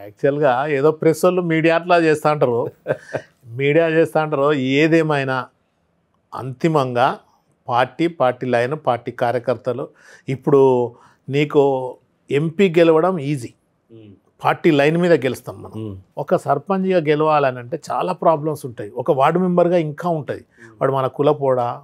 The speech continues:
Speaker 1: వాడు మన ఏరియాడా, ఓటు, ఓటుకు కూడా చాలా ఇబ్బంది ఉంటది.
Speaker 2: మ్మ్.
Speaker 1: అది ఆ గ్రామ స్థాయిలో కష్టపడేటోళ్ళు గ్రేట్.
Speaker 2: అవును.
Speaker 1: మనం ఏమున్నది, అంత జనాన్ని ఆర్గనైజ్ చేస్తే మనం పోయి దండం పెట్టుకొని నాలుగు ముచ్చట్లు మాట్లాడి వెళ్ళిపోతాం. కానీ గ్రౌండ్ వర్క్లో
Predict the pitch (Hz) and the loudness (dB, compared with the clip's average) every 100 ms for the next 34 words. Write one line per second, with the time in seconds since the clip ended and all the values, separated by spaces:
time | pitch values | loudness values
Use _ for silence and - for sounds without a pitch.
0 | - 127 127 123 131 135 127 123 120 120 | -8 -6 -6 -6 -4 -4 -2 -4 -4 0
1 | 160 208 202 160 175 180 165 185 - 160 | 4 4 4 2 2 0 -2 -4 -4 -4
2 | 151 135 123 107 104 92 _ - - - | -4 -4 -6 -8 -14 -16 _ -20 -20 -10
3 | 110 147 208 202 160 135 - 120 123 123 | -2 2 4 4 2 0 -6 -4 -2 -2
4 | 135 165 165 151 170 160 156 143 131 - | 0 0 -2 2 2 4 2 -2 -8 -4
5 | 170 175 160 175 139 135 127 - - _ | 0 0 2 -2 0 0 0 -4 -20 _
6 | 107 107 104 _ _ 110 156 185 175 185 | -14 -14 -14 _ _ -6 -2 0 0 0
7 | 185 175 165 160 143 120 139 180 175 151 | 0 0 0 -2 -4 -2 -4 0 0 2
8 | 160 175 170 160 160 160 147 151 151 156 | 0 0 0 0 0 -4 -4 -4 -2 -4
9 | 151 139 143 131 131 147 143 135 147 143 | -2 -4 -4 -2 -2 -2 -6 -6 -8 -6
10 | 135 131 123 147 143 135 123 127 127 175 | -6 -6 -10 -10 -10 -8 -8 -4 -6 -6
11 | 151 139 135 135 131 101 - _ _ _ | -10 -10 -8 -6 -6 -8 -20 _ _ _
12 | _ - 147 165 160 151 143 127 135 156 | _ -4 -2 0 2 0 0 0 2 4
13 | 165 160 147 156 | 4 4 2 0